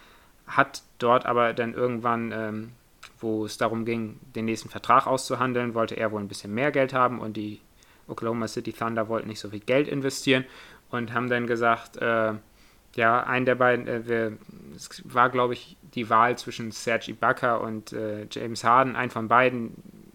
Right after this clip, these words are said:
konnte man fast nur halten vom Geld her. Und dann hat man gesagt, gut, dann versuchen wir einen Abnehmer für James Harden zu finden und im Gegenzug noch ein bisschen was anderes zu bekommen.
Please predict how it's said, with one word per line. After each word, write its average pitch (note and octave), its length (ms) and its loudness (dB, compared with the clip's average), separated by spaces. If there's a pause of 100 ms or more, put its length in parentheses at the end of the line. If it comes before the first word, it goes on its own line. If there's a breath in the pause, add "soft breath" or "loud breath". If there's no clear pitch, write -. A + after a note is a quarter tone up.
(220)
konnte A#2+ 280 0
man A2+ 120 -2
fast - 260 -6
nur G#2+ 120 -4
halten B2+ 260 2
vom A2+ 220 -4
Geld B2 260 4
her. A#2+ 200 -2 (500 loud breath)
Und A#2 100 -4
dann A#2 80 0
hat B2 120 2
man A#2+ 120 -4
gesagt, A#2 320 -2
gut, B2 200 -6
dann A2+ 300 -6 (560)
versuchen B2+ 420 0
wir B2 80 0
einen A#2+ 120 -2
Abnehmer A#2 400 0
für - 140 -8
James A2+ 260 -4
Harden A#2 200 2
zu A2+ 100 -12
finden A2 240 -4
und G#2+ 100 -8
im G#2+ 140 -10
Gegenzug A2+ 400 -4
noch A2 160 -8
ein G#2+ 160 -8 (640 soft breath)
bisschen B2 240 -2
was A#2 160 0
anderes A2+ 460 -2
zu A2+ 100 -8
bekommen. G#2+ 360 -2